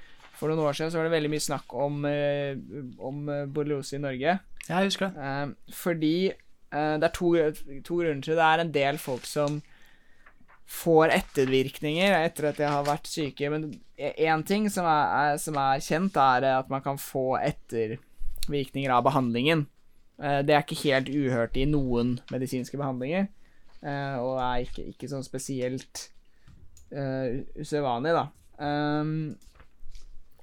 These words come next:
Speaker 1: og der, der er det, det kan være mange ting, og det kan vare en god stund også. Ehm,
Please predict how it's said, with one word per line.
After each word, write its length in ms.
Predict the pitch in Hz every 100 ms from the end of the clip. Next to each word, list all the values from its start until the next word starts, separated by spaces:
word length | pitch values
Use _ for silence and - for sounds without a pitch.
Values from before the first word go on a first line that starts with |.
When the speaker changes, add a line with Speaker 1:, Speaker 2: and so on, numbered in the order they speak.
| -
Speaker 1:
og 80 | 160
der, 320 | 175 180 160
der 160 | 175 170
er 120 | 135
det, 100 | 139
det 80 | 147
kan 100 | 160
være 180 | 135 135
mange 240 | 139 123 113
ting, 160 | 131
og 60 | 135
det 80 | 139
kan 120 | 151
vare 360 | 151 135 113 139
en 80 |
god 180 | 135 135
stund 440 | - - 143 156 139
også. 340 | 117 160 160 - -
Ehm, 480 | 151 139 139 139 139